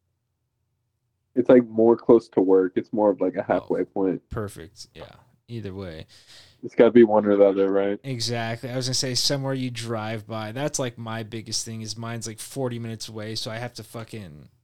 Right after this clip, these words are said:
Speaker 2: it's a commitment to go.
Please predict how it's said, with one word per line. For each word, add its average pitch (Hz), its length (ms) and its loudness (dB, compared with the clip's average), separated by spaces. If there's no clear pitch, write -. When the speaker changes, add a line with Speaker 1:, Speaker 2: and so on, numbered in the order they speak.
Speaker 2:
it's 131 180 -8
a 123 60 -8
commitment 117 840 -8
to 120 100 -14
go. 98 460 -16